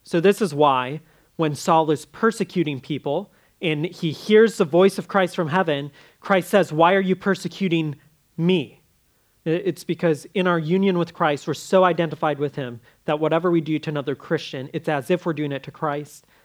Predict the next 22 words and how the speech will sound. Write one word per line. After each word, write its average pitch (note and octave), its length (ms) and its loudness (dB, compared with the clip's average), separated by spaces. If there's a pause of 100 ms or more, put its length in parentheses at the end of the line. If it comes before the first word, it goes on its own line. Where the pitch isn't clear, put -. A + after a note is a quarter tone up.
(120)
If - 80 -16
you F#3 60 4
recall E3 260 2
back D#3 180 0
to D3 80 -8
First - 280 -6
Corinthians, C#3 540 -8
as C3+ 100 -12
I C3+ 220 -4 (400)
preached - 320 -4
through D#3+ 140 0
that, D3 160 0
there D#3 80 0
were C#3+ 80 -2
multiple D#3+ 460 -2
times D3 440 -4
where, D3 380 -2
where C#3 340 -2
Paul D#3+ 300 -2
said, D3 440 -4
"If E3+ 240 0
you D#3+ 360 4